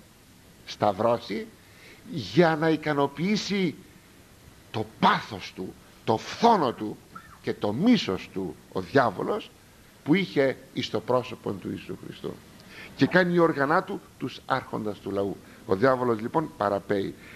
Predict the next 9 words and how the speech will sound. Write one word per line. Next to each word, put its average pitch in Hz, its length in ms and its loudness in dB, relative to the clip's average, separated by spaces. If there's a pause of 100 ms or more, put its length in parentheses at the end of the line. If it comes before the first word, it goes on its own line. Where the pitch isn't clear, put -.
(120)
Και 139 100 2
ο 127 40 6
Κύριος, 151 440 2
ξέρετε 143 340 2
τι 160 100 -6
κάνει; 147 460 2 (140)
Σιωπά. 110 840 0 (440)
Γιατί; 131 540 2 (500)
Σιωπά 151 800 0